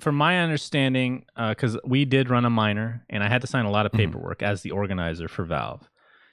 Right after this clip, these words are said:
Speaker 1: Now, that's just a contract between the organizer and Valve. So let's say I
Speaker 2: Mm-hmm.
Speaker 1: never paid anything.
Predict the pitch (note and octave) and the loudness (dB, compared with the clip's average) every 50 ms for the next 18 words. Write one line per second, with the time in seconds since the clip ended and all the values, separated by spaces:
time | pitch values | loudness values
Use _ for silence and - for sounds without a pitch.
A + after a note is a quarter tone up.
0 | _ - G#2 G#2 C3+ E3 F3 - - F#3 D#3 - C3 - - C#3 C3 B2 - - | _ 0 2 4 4 4 4 2 0 -2 0 0 -2 0 2 2 2 2 4 2
1 | B2 A#2 - - A2 - - B2 G#2+ G#2 G2+ A2+ A2+ A2 G#2+ G#2 G2+ F#2+ F#2+ F2+ | 2 2 0 -2 -4 -2 0 0 0 0 2 2 2 4 4 2 2 2 2 0
2 | F2+ F#2 F2+ F2+ - - - F#2+ F2+ F2 F2 E2+ - B2 A#2+ F#2+ D2 A#1+ - - | 0 0 -2 -2 -2 -4 -4 -4 -2 -2 -2 0 2 4 4 4 2 -2 -6 -12
3 | - - - - A2 G2+ A2+ C3 - - - E3 C#3 A#2 A2 A2+ A#2+ A#2 G#2+ - | -18 -8 -2 0 0 2 2 0 0 0 2 2 4 4 4 4 4 2 2 2
4 | - B2+ G#2+ F2+ F2 - G#2 G#2 G2 F2 - - - - - - | 2 4 4 4 2 0 0 0 -2 -2 -4 -6 -8 -10 -10 -14